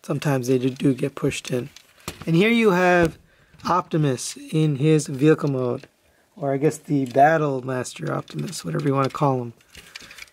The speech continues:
Here's the back. You can take this gun and peg this in here and have that like that. Oops.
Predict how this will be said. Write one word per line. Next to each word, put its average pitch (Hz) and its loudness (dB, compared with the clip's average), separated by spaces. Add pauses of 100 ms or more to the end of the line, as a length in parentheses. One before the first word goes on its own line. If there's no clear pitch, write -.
Here's 160 2
the - -6
back. 160 0
You 147 -4
can 175 2
take 170 2
this 151 0
gun 165 2 (640)
and 139 0
peg 147 -2
this 139 -2
in 135 -2
here 180 4
and 156 -6
have 135 0
that 127 0
like 127 -2
that. 160 0
Oops. - -8